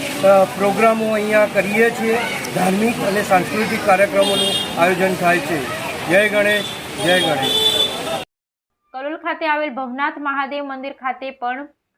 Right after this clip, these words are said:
Speaker 2: શ્રી ગણેશોત્સવનું આયોજન કરવામાં આવ્યું હતું, જેમાં મોટી સંખ્યામાં લોકો અહીં ભગવાન શ્રી ગણેશના દર્શન અર્થે પહોંચી મંડળ દ્વારા વિવિધ પ્રોગ્રામોનું પણ આયોજન કરવામાં આવ્યું હતું,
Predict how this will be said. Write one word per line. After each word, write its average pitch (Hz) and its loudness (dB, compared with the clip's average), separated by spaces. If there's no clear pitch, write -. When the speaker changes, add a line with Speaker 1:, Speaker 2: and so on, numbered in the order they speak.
Speaker 2:
શ્રી 254 -18
ગણેશોત્સવનું 285 -8
આયોજન 262 -6
કરવામાં 262 -4
આવ્યું 247 -6
હતું, 277 -14
જેમાં 254 -14
મોટી 262 -10
સંખ્યામાં 294 -8
લોકો 262 -10
અહીં 285 -10
ભગવાન 247 -8
શ્રી 294 -12
ગણેશના 254 -12
દર્શન 254 -12
અર્થે 254 -12
પહોંચી 262 -12
મંડળ 277 -4
દ્વારા 262 -2
વિવિધ 240 -10
પ્રોગ્રામોનું 247 -8
પણ 277 -10
આયોજન 254 -10
કરવામાં 233 -6
આવ્યું 196 -10
હતું, 214 -18